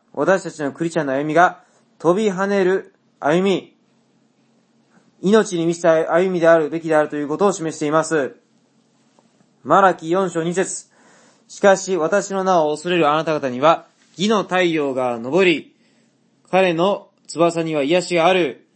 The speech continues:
あなた方は出て行って、よく肥えた子牛のように飛び回る。二、私たちは恵みを享受し、神の臨在の中に生きるなら、常に新しく、新鮮であり、私たちには何の古さもないでしょ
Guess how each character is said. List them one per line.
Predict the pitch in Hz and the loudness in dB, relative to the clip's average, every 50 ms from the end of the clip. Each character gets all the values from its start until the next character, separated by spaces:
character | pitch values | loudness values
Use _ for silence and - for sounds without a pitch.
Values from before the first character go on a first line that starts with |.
| _ _ _ _ _ _ _ _ - | _ _ _ _ _ _ _ _ -2
あ | 147 170 | 0 0
な | 180 175 | 0 2
た | 190 185 | 2 2
方 | 175 170 170 160 | 0 2 0 0
は | 151 151 | -2 0
出 | 160 180 | 0 0
て | 185 190 175 | 0 2 0
行 | 165 170 | 0 -2
っ | - | -4
て、 | - 185 196 190 - - - | -2 0 0 0 -2 -6 -6
よ | 143 180 190 | -4 -2 -2
く | 175 170 | -2 -2
肥 | 170 170 175 175 | -2 2 2 2
え | 170 | 2
た | 170 175 165 | 0 -2 -6
子 | 165 160 170 | -4 -2 -4
牛 | 180 175 175 - | -4 -4 -4 -4
の | 170 | -2
よ | 170 175 180 165 | 0 2 0 0
う | |
に | 160 175 165 | 0 -2 -6
飛 | - 147 156 | -6 -6 -4
び | 165 170 | -2 0
回 | 180 185 190 196 | 2 4 4 4
る。 | 190 185 170 151 127 104 - _ _ _ _ _ _ _ _ _ _ _ _ _ _ _ _ - | 4 2 2 0 -2 -4 -10 _ _ _ _ _ _ _ _ _ _ _ _ _ _ _ _ -12
二、 | 143 156 185 196 - - _ _ _ _ _ _ | -2 2 2 2 2 0 _ _ _ _ _ _
私 | - 143 165 190 196 180 | -10 -4 -2 -2 -2 -4
た | - 160 | -6 -14
ち | - - 143 | -12 -6 0
は | 151 165 175 170 147 | 2 2 2 2 0
恵 | 151 165 185 190 | -6 -6 -6 -4
み | 190 190 | -4 -4
を | 185 180 | -4 -6
享 | 185 196 196 185 | -4 -4 -4 -4
受 | 151 139 | -4 -6
し、 | 131 - 170 180 175 180 - _ _ _ _ _ _ - | -8 -4 -2 -2 -2 -4 -10 _ _ _ _ _ _ -6
神 | 190 202 202 185 | -4 -2 -2 -2
の | 170 151 | -4 -4
臨 | 143 165 180 175 | -4 -4 -4 -4
在 | 170 170 170 170 170 | -2 -2 -2 -2 -2
の | 165 165 | -4 -4
中 | 165 170 165 165 151 | -6 -6 -6 -6 -6
に | 143 139 | -6 -8
生 | 135 131 | -8 -6
き | 175 170 | -4 -4
る | 156 | -2
な | 143 143 147 | -2 -2 0
ら、 | 147 135 - - _ _ _ _ | -2 -2 -4 -8 _ _ _ _
常 | - - - 233 220 190 | -18 -8 -4 -2 -2 0
に | 165 147 | 0 -2
新 | 139 151 - - - 143 143 165 160 160 | -4 -6 -8 -12 -12 -4 0 0 0 0
し | 151 - - | 0 -4 -10
く、 | - 123 - - _ _ _ _ | -14 -14 -14 -14 _ _ _ _
新 | _ - - 180 185 185 | _ -8 -4 -2 -2 -2
鮮 | 175 180 180 175 165 | -2 -2 -2 -2 0
で | 160 160 | 0 0
あ | 160 151 | 0 0
り、 | 165 170 165 - _ _ _ _ _ _ | -2 -4 -6 -8 _ _ _ _ _ _
私 | - 147 160 165 160 160 | -6 -2 0 0 0 -2
た | 160 | -10
ち | 143 - 147 | -10 -10 -6
に | 151 165 | -4 -2
は | 165 151 | -2 -2
何 | 143 160 185 202 | -2 -2 -4 -4
の | 202 202 | -4 -6
古 | 180 190 202 185 | -4 -4 -4 -4
さ | 165 156 | -4 -4
も | 139 139 | -4 -2
な | 156 165 | 0 0
い | 156 | 0
で | 135 127 | -2 -4
し | - 170 | -2 0
ょ | 175 170 156 131 117 104 - | 2 2 2 0 -2 -4 -10